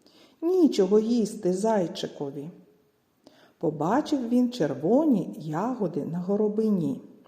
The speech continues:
Бігає навколо дерева, а ягоди високо. Просить зайчик: «Дай мені, горобино, одне гроно ягідок». А горобина й каже:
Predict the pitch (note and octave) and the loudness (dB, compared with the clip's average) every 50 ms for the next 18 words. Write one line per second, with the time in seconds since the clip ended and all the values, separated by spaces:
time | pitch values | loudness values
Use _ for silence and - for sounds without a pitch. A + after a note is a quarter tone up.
0 | _ _ _ _ _ _ _ _ _ _ _ _ _ _ _ _ _ _ - G#3+ | _ _ _ _ _ _ _ _ _ _ _ _ _ _ _ _ _ _ -8 0
1 | G#3 D4 F4+ F#4+ D#4 G#3+ F3 E3+ F3 F3+ F3+ G3 G#3 G#3 - - - A#3 G3+ F#3 | 2 4 6 6 6 6 4 2 2 2 2 0 0 -2 -4 0 4 4 4 4
2 | F#3 F#3+ F#3+ F#3+ G3 G#3 G3 F3 E3 D3+ D#3 D3 D3 D3 D#3 - - - - _ | 4 2 2 4 4 4 4 4 2 0 -2 -4 -4 -6 -10 -12 -16 -20 -20 _
3 | _ _ - E3+ E3+ E3 D3 C#3 C3+ C#3 F#3 - - D#4+ C#4 A#3 F3+ D#3+ F#3+ C4+ | _ _ -2 0 0 0 0 -2 -4 -4 -2 0 0 0 2 0 0 0 0 -2
4 | D#4+ - - - C#4 A#3 F3+ F#3+ A#3+ - - - F3 C3 - - - - - - | -2 -2 -2 0 2 4 4 4 2 0 0 0 -2 -2 -2 -6 -14 -18 -20 -20
5 | - _ _ _ _ _ _ _ _ _ _ _ _ _ _ _ _ _ _ _ | -20 _ _ _ _ _ _ _ _ _ _ _ _ _ _ _ _ _ _ _
6 | _ _ - F4 D#4+ D4 B3 A3+ - - - F3+ F3 F3 F3+ F#3+ G3+ G3+ F#3+ F3 | _ _ 4 6 8 8 8 8 6 2 -2 -2 -2 -2 -2 -2 0 0 0 0
7 | D#3+ D3 - - - - - - - - _ _ _ _ _ _ _ _ _ _ | -2 -2 -4 -6 -10 -12 -14 -14 -18 -20 _ _ _ _ _ _ _ _ _ _
8 | - B3+ C#4 E4 E4+ D#4+ B3+ A#3 A3+ A3 A3 G#3+ G#3 G#3 G3+ G3+ G#3+ G#3+ G#3+ A3 | 0 4 6 6 8 6 6 4 4 2 2 2 2 2 2 2 4 4 4 4
9 | G#3+ G#3 A#3+ B3 A#3+ A#3+ B3 A#3 G3 F3 E3+ - - - - - - - B3 A#3 | 4 6 6 6 8 8 8 6 4 2 0 -4 -8 -14 -18 -18 0 2 4 4
10 | A#3 A#3 A#3+ B3 B3+ A#3 A3 B3 B3+ B3 A3+ G3+ G3+ G#3 A#3 A#3+ A#3+ C#4+ D4 C4 | 6 6 6 6 6 6 6 6 6 6 6 6 6 4 2 4 4 6 6 6
11 | A3 G3+ F3+ F3 F3+ F#3 F3 - F3 F3+ F3+ - - - - - - _ _ _ | 4 4 2 0 -2 -2 -2 -2 -2 -2 -4 -6 -12 -18 -20 -20 -20 _ _ _
12 | _ _ _ _ _ _ _ _ _ _ _ _ _ _ _ _ _ - - F3 | _ _ _ _ _ _ _ _ _ _ _ _ _ _ _ _ _ -4 -2 -2
13 | F3 F3+ E3+ D#3 E3 D#3+ D3+ D#3 D#3 D#3 D#3+ E3+ G3+ A3+ B3+ C#4+ - - - - | 0 0 0 0 0 0 0 -2 -2 -2 -2 -2 -2 -2 -2 -2 -4 -8 -10 -8
14 | F#3 F3 E3 E3 D#3+ D#3 - F3+ | -6 -6 -6 -6 -8 -8 -10 -10